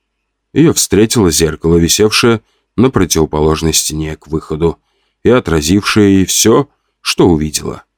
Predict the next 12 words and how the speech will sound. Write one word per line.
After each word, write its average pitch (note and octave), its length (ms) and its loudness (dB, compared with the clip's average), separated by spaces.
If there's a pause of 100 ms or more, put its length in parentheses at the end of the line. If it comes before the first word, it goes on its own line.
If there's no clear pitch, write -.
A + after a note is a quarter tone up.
(280)
А - 80 -4
в B2 60 2
нём D#3 160 4
был D#2 120 2
коридор, C#3 600 2 (340)
входная E3+ 400 0
металлическая E2 680 0
дверь, C3+ 300 4
косяк - 500 -2
и E2+ 60 0
сама F#2 380 0
входная, E2+ 760 -2